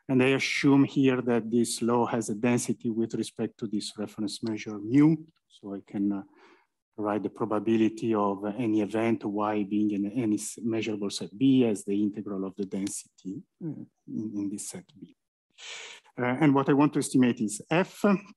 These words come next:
given a random sample. So given I I D, uh, realizations of this random variable Y. So this is the only information that I have. And from this, I want to reconstruct the density F.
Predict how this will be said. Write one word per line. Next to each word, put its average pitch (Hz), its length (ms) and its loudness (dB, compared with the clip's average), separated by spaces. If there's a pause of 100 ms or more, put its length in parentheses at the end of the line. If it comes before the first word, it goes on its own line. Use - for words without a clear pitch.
(560)
given 147 560 6
a 131 300 4
random 123 400 2
sample. 101 500 -4
So 101 340 -8
given 113 380 0
I 123 320 0
I 117 120 2
D, 117 480 2
uh, 127 60 -2
realizations 117 960 0
of 98 180 -8
this 104 300 -6
random 110 280 -4
variable 98 420 -12
Y. 95 100 -20 (260)
So - 100 -20 (140)
this - 140 -12
is 107 100 -6
the 110 120 -4
only 110 180 0
information 104 560 -4
that 101 180 -8
I 104 80 -12
have. 104 340 -14 (580)
And 104 200 -6
from 107 200 -2
this, 104 220 -6
I 107 60 -6
want 101 220 -4
to 110 80 -10
reconstruct 101 600 -10 (100)
the 101 120 -6
density 117 580 -12
F. - 240 -20